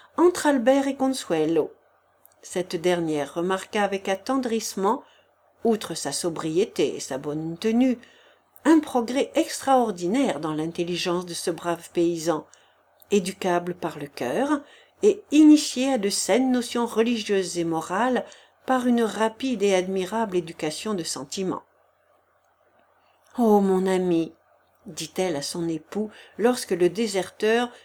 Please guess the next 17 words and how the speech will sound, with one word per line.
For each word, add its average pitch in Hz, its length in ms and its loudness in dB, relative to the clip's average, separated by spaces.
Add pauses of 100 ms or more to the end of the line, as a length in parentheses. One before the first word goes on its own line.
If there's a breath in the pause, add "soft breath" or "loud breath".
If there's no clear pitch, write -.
(180 loud breath)
eut 190 80 -4
changé 240 420 0
de 170 120 -2
place 160 640 -2
et 208 120 0
qu'Albert 214 460 -2
se - 120 -8
rapprocha 170 520 -6
d'elle. « 127 380 -8 (800 soft breath)
Voilà 254 360 6
donc 208 360 0
l'esclave 190 680 0
battu 185 500 0
de 170 100 -2
la 170 160 2
milice 180 380 -4
prussienne, 151 800 -6